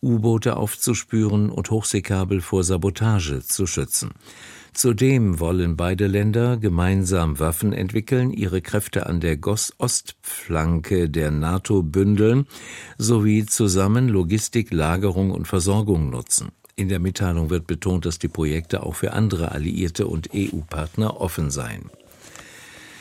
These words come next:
Bundesfinanzminister Lindner hat angesichts schlechter Konjunkturprognosen für Wirtschaftsreformen in Deutschland geworben.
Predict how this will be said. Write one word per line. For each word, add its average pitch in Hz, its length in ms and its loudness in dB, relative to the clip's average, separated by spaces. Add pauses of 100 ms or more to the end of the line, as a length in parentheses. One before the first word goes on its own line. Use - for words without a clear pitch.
(340)
Bundesfinanzminister 151 1120 2
Lindner 127 500 2
hat 147 140 0
angesichts 123 640 0
schlechter 98 400 0
Konjunkturprognosen 113 1400 0
für 104 540 2
Wirtschaftsreformen 82 1040 0
in 80 160 -2
Deutschland 82 580 -2
geworben. 82 540 0